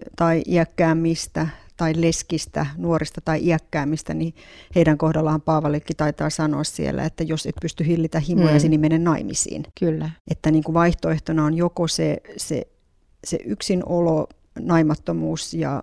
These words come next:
Speaker 1: ja sillä lailla seksittömyys, mut tai sitten, että sä menet naimisiin, jos sä
Speaker 2: Niin, ja
Speaker 1: sulla
Speaker 2: on ollut jopa,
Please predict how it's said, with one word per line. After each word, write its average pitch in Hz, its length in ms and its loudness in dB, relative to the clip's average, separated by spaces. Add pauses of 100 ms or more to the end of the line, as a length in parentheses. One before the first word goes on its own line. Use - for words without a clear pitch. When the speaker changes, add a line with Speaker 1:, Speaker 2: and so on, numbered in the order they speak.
(140)
Speaker 1:
ja 165 120 -2 (140)
sillä 175 420 2
lailla 151 180 2
seksittömyys, - 1000 -4 (600)
mut 165 280 -6 (680)
tai 156 160 4
sitten, - 380 -6 (120)
että - 120 -16
sä - 80 -6
menet 58 300 -8 (160)
naimisiin, - 600 -10 (140)
jos 160 140 -12
sä 170 140 -10
Speaker 2:
Niin, 202 100 6
ja 180 140 6
Speaker 1:
sulla 170 120 2
Speaker 2:
on 165 60 2
ollut 170 120 0
jopa, 180 360 0